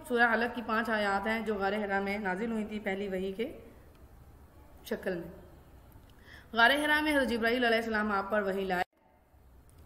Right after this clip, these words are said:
जी, ये वो बच्चों गारे हिरा का अंदरूनी मंजर है जिसमें बैठ के नबी पाक सल्लल्लाहु अलैहि वसल्लम इबादत किया करते थे।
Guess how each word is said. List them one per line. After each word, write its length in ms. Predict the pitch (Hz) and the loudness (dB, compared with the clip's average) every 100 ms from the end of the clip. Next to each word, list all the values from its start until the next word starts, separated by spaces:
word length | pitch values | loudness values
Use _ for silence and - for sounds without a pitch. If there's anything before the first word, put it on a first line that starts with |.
| - - - - - | -20 -20 -20 -20 -6
जी, 100 | 247 | -2
ये 240 | 240 320 | 2 2
वो 120 | 339 311 | 4 2
बच्चों 280 | 302 311 | 2 2
गारे 220 | 262 247 269 | 6 8 8
हिरा 160 | 254 | 6
का 120 | 247 262 | 6 4
अंदरूनी 420 | 226 226 240 285 | 2 2 2 2
मंजर 340 | 254 214 220 | 2 2 2
है 200 | 214 202 | 2 0
जिसमें 300 | 208 214 220 196 | -2 -4 -6 0
बैठ 240 | 196 214 | 2 2
के 60 | 240 | 0
नबी 140 | 214 | -2
पाक 220 | 214 202 | -2 -2
सल्लल्लाहु 0 | |
अलैहि 40 | 208 | -2
वसल्लम 240 | 208 202 | -4 -4
इबादत 340 | 196 180 196 214 | 0 0 0 -2
किया 140 | 208 196 | -2 -2
करते 220 | 190 196 | -2 -4
थे। 160 | 202 | -4